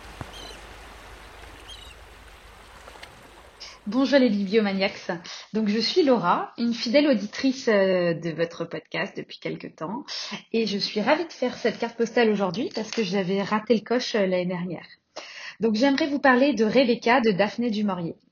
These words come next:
Donc c'est un livre qui m'avait été recommandé dans, euh, mon cercle de lecture, donc, euh, qui s'appelle le Cercle des lecteurs, que vous pouvez trouver sur Facebook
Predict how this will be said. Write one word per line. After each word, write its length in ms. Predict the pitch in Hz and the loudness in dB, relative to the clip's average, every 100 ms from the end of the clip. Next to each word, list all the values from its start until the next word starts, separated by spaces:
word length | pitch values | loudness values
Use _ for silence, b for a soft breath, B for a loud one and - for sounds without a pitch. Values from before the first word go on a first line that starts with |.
| - | -12
Donc 200 | 185 - | -12 -6
c'est 240 | 247 240 | -4 0
un 40 | |
livre 200 | 240 370 | 0 0
qui 140 | - 247 | -2 -2
m'avait 200 | 233 226 | 2 2
été 200 | 226 240 | 4 2
recommandé 540 | 226 226 220 226 254 | 2 0 0 2 2
dans, 320 | 240 214 202 190 | 2 0 0 2
euh, 180 | 180 | 2
mon 160 | 185 190 | 2 -2
cercle 320 | - - 262 | -4 0 4
de 80 | 202 | 4
lecture, 560 | 180 - - 294 190 160 | 2 -2 -2 0 -2 -4
donc, 320 | 196 190 196 180 | -4 -4 -4 -2
euh, 280 | - 117 - | -2 -2 -4
qui 100 | - | -4
s'appelle 360 | 196 226 214 | -2 2 4
le 80 | 175 | 2
Cercle 460 | 175 277 240 247 196 | 2 2 2 2 2
des 80 | |
lecteurs, 340 | 175 175 - - | 0 -4 -8 -6
que 120 | 202 | -6
vous 80 | 170 | -6
pouvez 240 | - 170 | -6 -8
trouver 260 | - 175 208 | -8 -4 -4
sur 220 | - 160 | -4 -8
Facebook 380 | - 165 160 | -8 -10 -10